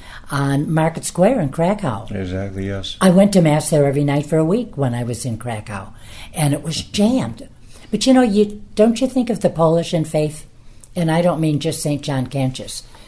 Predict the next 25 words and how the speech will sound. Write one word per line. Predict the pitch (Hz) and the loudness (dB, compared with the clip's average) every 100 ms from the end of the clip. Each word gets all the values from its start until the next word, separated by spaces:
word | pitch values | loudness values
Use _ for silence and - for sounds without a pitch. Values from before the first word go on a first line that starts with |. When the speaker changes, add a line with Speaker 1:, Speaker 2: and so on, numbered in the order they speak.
| - | -10
Speaker 1:
Um, | - 123 123 | -2 -2 0
it, | 175 - | -4 -4
just | 170 160 180 | -4 0 2
in | 165 | 2
their | 135 | 4
native | 135 160 131 - | 2 2 0 -4
Poland. | 143 151 131 95 - - - - - - - - | -2 0 -2 -6 -12 -14 -14 -14 -12 -12 -10 -4
Speaker 2:
They | 160 | -2
have | 160 147 | 0 0
a, | 127 113 110 | 0 0 0
a | 107 | 0
depth | 101 131 135 - - | 2 2 2 -2 -4
to | 87 | 0
them. | 95 90 90 | 2 2 -2
In | 95 | -2
fact, | 123 117 - - | 0 -2 -2 -2
uh, | 98 95 85 - - - - - - - - | 0 0 -4 -12 -18 -18 -16 -14 -14 -12 0
why | 120 131 | 4 4
did | 135 123 | 2 2
I | 113 | 2
commission | 113 - 110 117 - 101 95 90 - - - - | 0 -2 -2 -2 -4 -6 -6 -8 -14 -14 -10 -2
that | 101 | 2
altarpiece? | 107 123 127 98 - 90 92 - - - - - - - | 4 2 0 -8 -6 -8 -8 -12 -16 -18 -18 -18 -16 -16
Speaker 1:
Yeah. | - - - - - 110 | -16 -16 -18 -20 -8 -4
Speaker 2:
Because, | 110 123 156 113 110 104 | -2 0 0 0 -2 -4